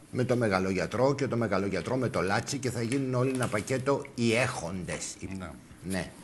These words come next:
Speaker 1: Αυτ-, αυτό είναι στη λαϊκή
Speaker 2: Ναι.
Speaker 1: νοοτροπία.
Speaker 2: Ναι.
Speaker 1: Ήθελα πάνω σε
Speaker 2: Ε,
Speaker 1: αυτό
Speaker 2: αυτό, αυτό καλλιεργείται.
Speaker 1: Ναι, καλλιεργείται.
Speaker 2: Σκοπίμως. Και περνάει. Και
Speaker 1: Ο,
Speaker 2: περνάει.
Speaker 1: ο λαϊκισμός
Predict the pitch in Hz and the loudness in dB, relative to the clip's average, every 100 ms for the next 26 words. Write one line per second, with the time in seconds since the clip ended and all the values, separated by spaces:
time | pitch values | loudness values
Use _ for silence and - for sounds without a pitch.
0 | - - 80 - - - - - 202 190 | -20 -4 -2 -2 -6 -6 -2 6 8 8
1 | 123 101 82 71 87 87 - - - - | 4 2 0 0 -2 -4 -6 -14 -12 0
2 | 101 92 82 82 92 71 - - 60 - | 4 4 4 4 4 2 -6 -12 -12 -12
3 | - - 147 196 185 180 190 190 - 131 | -10 4 10 12 12 12 12 10 10 10
4 | 117 139 156 175 151 202 - 202 208 202 | 12 12 12 12 6 4 4 8 8 8
5 | 185 - - 113 139 123 120 113 147 - | 2 0 -8 0 0 4 2 4 2 0
6 | - 165 - 170 95 - - - - 196 | 6 6 10 8 8 -4 -6 -4 2 4
7 | 226 180 - - - - - - - - | 10 10 10 0 -14 -18 -18 -20 -20 -20
8 | - 107 123 131 185 131 92 - 160 180 | 2 10 12 12 12 10 6 10 12 12
9 | 175 175 - 170 117 147 196 233 - - | 12 12 12 12 12 12 12 10 6 0